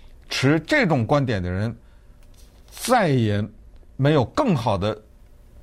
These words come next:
依据了。谁说政府没控制你？你看看斯诺登的报告，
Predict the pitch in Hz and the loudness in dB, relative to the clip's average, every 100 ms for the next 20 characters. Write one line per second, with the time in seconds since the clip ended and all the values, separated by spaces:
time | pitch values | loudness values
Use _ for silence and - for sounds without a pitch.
0 | - - - - 175 160 147 98 85 - | -20 -20 -4 2 4 4 0 -2 -4 -12
1 | - - - - - 160 254 247 208 175 | -20 -20 -12 -6 0 2 2 2 0 0
2 | 175 117 110 98 127 - 131 95 71 69 | -2 -2 -4 -2 0 0 0 -2 -8 -12
3 | - - - - - - 127 123 233 131 | -18 -20 -20 -20 -16 -4 -2 2 0 0
4 | 120 - 156 131 127 123 90 90 80 | -4 -2 0 0 0 -2 -2 -4 -6